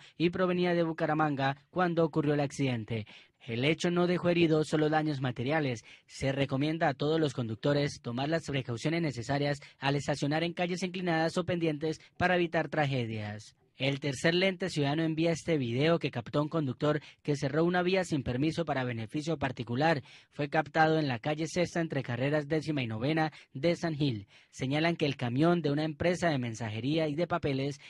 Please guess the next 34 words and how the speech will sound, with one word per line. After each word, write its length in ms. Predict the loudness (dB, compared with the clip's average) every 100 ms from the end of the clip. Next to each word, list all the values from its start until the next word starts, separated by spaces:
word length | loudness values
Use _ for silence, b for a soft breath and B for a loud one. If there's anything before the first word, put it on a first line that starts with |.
| B
ingresó 440 | -4 0 0 2
a 60 | 2
descargar 580 | 0 -2 -6 0 0 2
material 520 | -2 -2 0 0 0
a 100 | -2
un 140 | -2 0
negocio 400 | 0 0 2 0
del 140 | 0
sector 440 | -4 0 4 4 2 B B
y 120 | -4
el 100 | -4
conductor 540 | -2 -4 -4 0 2 2
instaló 360 | -2 -4 -2
una 200 | 0 -2
cinta 340 | -2 -4 -2 -2
y 80 | -2
un 120 | 0
cono 340 | 2 2 0 -4 B
en 200 | -4 -2
la 80 | -2
esquina 420 | -4 -4 -2 -2
cerrando 480 | -4 -2 -2 0 0
la 140 | 0
vía 240 | 2 2 0
por 200 | -4 -4
treinta 360 | -2 -2 -2
minutos. 500 | 0 2 2 0 -4 -10 B B
Este 440 | -2 0 2 0
hecho 200 | 2 0
generó 320 | 0 -2 -2
molestia 440 | 0 2 2 0 -4
en 20 |
los 140 | -2
conductores 540 | -4 -6 0 2 2